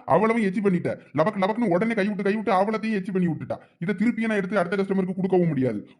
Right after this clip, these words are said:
ஒழுங்கு மரியாதையா காசை கொடுத்துட்டு போ சொல்லிட்டேன். ச்சே, பாவம், எப்படி உட்கார்ந்து அழுவுது இந்த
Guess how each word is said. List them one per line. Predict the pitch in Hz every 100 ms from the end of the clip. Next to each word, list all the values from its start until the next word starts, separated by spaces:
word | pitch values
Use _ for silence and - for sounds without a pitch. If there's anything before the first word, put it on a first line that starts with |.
| 131
ஒழுங்கு | 180 226 202
மரியாதையா | 196 202 208 214
காசை | 180 214
கொடுத்துட்டு | 180 165 147
போ | 127 123
சொல்லிட்டேன். | 113 107 95 _ _ _ _
ச்சே, | 135 127 - -
பாவம், | 101 110 135 131 - - 104
எப்படி | - 143
உட்கார்ந்து | 120 127 131 113
அழுவுது | 123 127
இந்த | 127